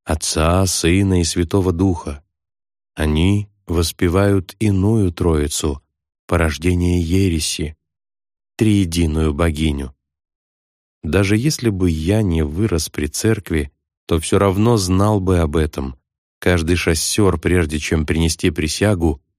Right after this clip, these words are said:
узнаёт о кощунственных верованиях ведьм.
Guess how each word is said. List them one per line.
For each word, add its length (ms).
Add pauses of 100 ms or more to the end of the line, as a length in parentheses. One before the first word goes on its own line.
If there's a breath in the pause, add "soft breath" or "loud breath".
(160)
узнаёт 720
о 100
кощунственных 1000
верованиях 800
ведьм. 460